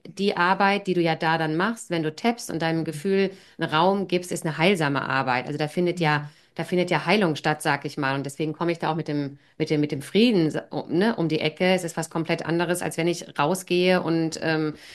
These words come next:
Speaker 1: gehe in die, gehe dann in die Kneipe und
Speaker 2: Ja,
Speaker 1: trinke
Speaker 2: ja.
Speaker 1: zehn Bier und fühle mich dann trotzdem auch dann besser danach.
Speaker 2: Genau, aber das ist, äh, ich sage ja, das ist nur meine Voka-, meine Vokabeln, die Kap-, Vokabeln, die vielleicht auch der Mensch oder du als Zuhörer vielleicht eher kennst.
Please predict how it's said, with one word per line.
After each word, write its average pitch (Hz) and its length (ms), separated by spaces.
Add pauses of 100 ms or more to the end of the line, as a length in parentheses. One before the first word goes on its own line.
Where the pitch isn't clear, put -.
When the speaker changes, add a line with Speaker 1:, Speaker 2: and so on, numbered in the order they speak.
(120)
Speaker 1:
gehe 165 340
in 165 80
die, 165 300
gehe 175 100
dann 175 120
in 170 80
die 160 60
Kneipe 180 460
und 180 100
Speaker 2:
Ja, 190 60
Speaker 1:
trinke 240 180
Speaker 2:
ja. - 20
Speaker 1:
zehn 185 240
Bier 185 260
und 175 120
fühle 190 140
mich 180 80
dann 170 120
trotzdem 185 340
auch 143 240
dann 147 200
besser 139 220
danach. 123 380 (120)
Speaker 2:
Genau, 185 440
aber 196 300
das 202 200
ist, 208 240
äh, 202 300
ich 214 140
sage 196 160
ja, 202 40
das 185 140
ist - 20
nur 202 240
meine 190 340
Voka-, 196 320
meine 175 300
Vokabeln, 175 540
die 170 160
Kap-, - 280
Vokabeln, 180 480
die 180 340
vielleicht 170 340
auch 185 100 (440)
der 170 200
Mensch 175 320 (580)
oder 160 240
du 185 180
als 175 140
Zuhörer 190 360
vielleicht 180 220
eher 175 220
kennst. 175 480